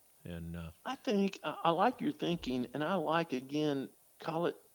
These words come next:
Speaker 2: practitioner or
Speaker 1: Mm-hmm.
Speaker 2: real world illustrations or examples. And one of my favorites is, if you may recall, Chernobyl was a nuclear plant
Speaker 1: Mm-hmm.
Speaker 2: that had an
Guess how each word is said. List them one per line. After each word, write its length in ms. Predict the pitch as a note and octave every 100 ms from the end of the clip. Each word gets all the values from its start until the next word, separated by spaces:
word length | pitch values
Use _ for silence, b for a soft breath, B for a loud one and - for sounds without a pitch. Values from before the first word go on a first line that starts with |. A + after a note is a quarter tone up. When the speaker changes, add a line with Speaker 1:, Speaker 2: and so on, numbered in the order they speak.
| _ -
Speaker 2:
practitioner 920 | C3+ B2 - D3+ D3+ - D3 C#3 C#3+
or 180 | A2+ G2+
Speaker 1:
Mm-hmm. 160 | A2
Speaker 2:
real 300 | B2 D3 C#3
world 600 | B2+ C3+ C#3 C3 B2 B2+ -
illustrations 920 | C#3+ D3 C3+ - A#2+ C3 C3 C#3 C#3
or 100 | -
examples. 720 | G2+ - B2+ C#3 - C3+ C#3
And 100 | B2+ A#2
one 180 | C3+ F3+
of 60 | E3
my 200 | C#3 F3 -
favorites 480 | F#2 G2 A2+ G2+ -
is, 480 | - C3 B2 B2 - - _ _ _ _ _ _
if 200 | C3 -
you 100 | D3
may 220 | C#3 B2
recall, 500 | A#2 A2 - A2+ A2
Chernobyl 760 | A2+ - C#3+ C3+ A#2 A2+ A2+ A#2+
was 200 | A#2 A#2
a 60 |
nuclear 520 | A2+ A#2 C3 - G2+ G2
plant 460 | - G2+ G2 A2+ -
Speaker 1:
Mm-hmm. 220 | G#2+ F#2
Speaker 2:
that 300 | A2 G#2+ F#2 -
had 260 | - G#2+
an 120 | A2